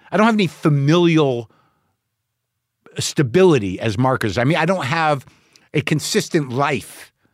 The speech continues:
you know, as a marker of time. I have no kids. I had a couple wives, uh, and that explains maybe nine years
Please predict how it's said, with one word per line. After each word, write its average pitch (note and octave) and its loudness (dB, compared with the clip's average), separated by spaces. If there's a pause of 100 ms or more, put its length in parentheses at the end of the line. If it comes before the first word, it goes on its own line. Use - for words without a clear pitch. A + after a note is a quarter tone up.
(420)
you C3 -2
know, C3 2
as C3 -4
a C3+ 0
marker C3+ 2
of A2 -2
time. B2+ -2
I G#2+ 0
have A2 -2
no D#3 2
kids. A#2 -4 (640)
I C3+ -4
had C3+ 0
a B2+ -2
couple D#3 -2
wives, B2+ 0 (420)
uh, A2 0 (100)
and B2 -2
that C#3 0
explains B2 -4
maybe B2 0 (1120)
nine C3+ 0
years C#3 0